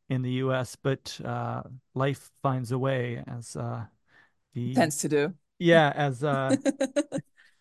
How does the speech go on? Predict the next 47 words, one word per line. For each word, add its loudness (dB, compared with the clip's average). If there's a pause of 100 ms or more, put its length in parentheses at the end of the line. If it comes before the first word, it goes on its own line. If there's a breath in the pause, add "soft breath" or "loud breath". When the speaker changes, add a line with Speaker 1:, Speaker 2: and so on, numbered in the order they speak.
(140 soft breath)
Speaker 1:
as -2
Jurassic 2
Park 0
taught -2
me. -2 (400 loud breath)
Um, 6 (120)
but 8
Speaker 2:
<laughs> -8 (720)
Speaker 1:
wh-, -4
what 6
game, 6
what 6
game 8
or 4
games 0
are 2
you 6
most 4
excited 0
for? -6 (1080)
Speaker 2:
Um, 2 (500)
Speaker 1:
Besides 8
Speaker 2:
I 12
mean, 6
Speaker 1:
the, 12
Speaker 2:
obviously 6
Speaker 1:
besides 8
the 8
Querétaro 6 (140)
Juárez 6
one, 2
because -2
it's -4
the 2
first 0
one, 0
and -2
I 0
just -2
want 10
that 10
Speaker 2:
Yeah. 4
Speaker 1:
back 4
on 2
my 0
T -4
V. -6